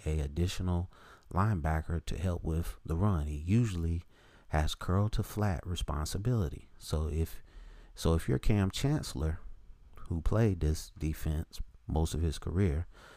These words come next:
this would be a great defense for you, and it was. The corners have to be tall and lanky with long arms and can run. Seattle had the perfect model for this, uh, defensive coverage.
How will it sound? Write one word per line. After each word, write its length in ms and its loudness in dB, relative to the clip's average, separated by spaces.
this 180 -2
would 120 -2
be 160 4
a 80 2
great 360 2
defense 680 2
for 220 0
you, 400 4
and 200 0
it 120 0
was. 560 -2
The 100 -2
corners 500 4
have 240 0
to 60 -6
be 160 2
tall 600 6
and 260 0
lanky 540 2
with 220 2
long 380 6
arms 720 0
and 240 0
can 200 0
run. 460 2
Seattle 640 2
had 280 0
the 80 -4
perfect 520 6
model 560 2
for 160 -4
this, 400 0
uh, 240 0
defensive 480 0
coverage. 640 -2